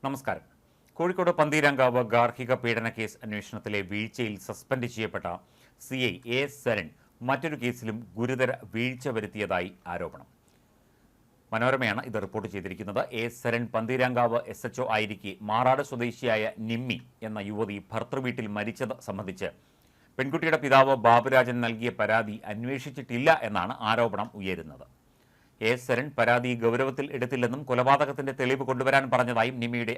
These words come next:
അച്ഛൻ ബാബുരാജൻ മാധ്യമങ്ങളോട് പറഞ്ഞു. മാർച്ച് പതിനൊന്നിനാണ് നിമ്മിയെ ഭർതൃവീട്ടിൽ തൂങ്ങി മരിച്ച നിലയിൽ കണ്ടെത്തിയത്. ആറാം വിവാഹ വാർഷികത്തിന്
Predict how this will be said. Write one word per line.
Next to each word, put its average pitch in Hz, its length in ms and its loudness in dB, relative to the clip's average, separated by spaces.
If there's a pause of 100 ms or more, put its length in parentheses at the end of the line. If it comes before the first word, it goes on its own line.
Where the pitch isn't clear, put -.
അച്ഛൻ - 260 -12 (480)
ബാബുരാജൻ 110 500 4 (140)
മാധ്യമങ്ങളോട് 101 600 -6 (120)
പറഞ്ഞു. 73 260 -10 (760)
മാർച്ച് 110 320 2 (100)
പതിനൊന്നിനാണ് 120 520 0 (120)
നിമ്മിയെ 113 360 -2
ഭർതൃവീട്ടിൽ 120 480 -2 (160)
തൂങ്ങി 143 360 -4
മരിച്ച 104 240 -4 (180)
നിലയിൽ 101 300 0
കണ്ടെത്തിയത്. 92 440 -6 (680)
ആറാം 139 280 8
വിവാഹ 131 240 10 (120)
വാർഷികത്തിന് 123 500 2